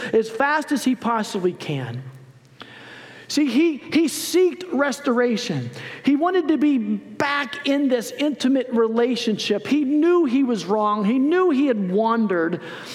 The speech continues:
and he wanted to be back with Jesus,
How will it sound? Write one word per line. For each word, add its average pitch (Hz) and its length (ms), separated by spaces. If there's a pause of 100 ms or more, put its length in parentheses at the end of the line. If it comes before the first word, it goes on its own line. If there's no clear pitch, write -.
(120)
and 233 140
he 262 80
wanted 269 380
to 247 80
be 226 180
back 233 680 (400)
with 220 240
Jesus, 180 840